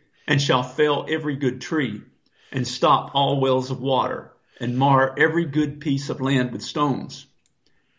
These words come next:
And it came to pass in the morning, when the meat offering was offered, that, behold, there came water by the way of Edom,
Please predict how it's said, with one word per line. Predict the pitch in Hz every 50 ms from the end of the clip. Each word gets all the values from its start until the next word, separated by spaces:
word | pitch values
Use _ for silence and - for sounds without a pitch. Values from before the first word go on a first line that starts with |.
| _ _ _ _
And | - 120
it | 120 -
came | - 135 127 117
to | 120 -
pass | - - 143 135 131 139 139 -
in | 139 123
the | 113
morning, | 113 139 170 180 170 160 160 156 147 139 - - _ _ _ - -
when | - 139 135 131
the | 120
meat | 123 131 127 127 127
offering | 131 127 131 127 - 127 120 120 117 110
was | - -
offered, | - - 143 143 147 139 - 151 139 - - - - _ _ _
that, | - 135 120 120 117 - - - - _
behold, | 135 139 127 107 - 147 143 143 143 139 135 - - -
there | 113 123 139 143 147 143
came | - - 139 143 147 143 143 139
water | 123 127 123 123 120 127 123
by | - - 127 127 131
the | 131 131
way | 117 117 117 120
of | 120 113
Edom, | 139 147 147 127 104 92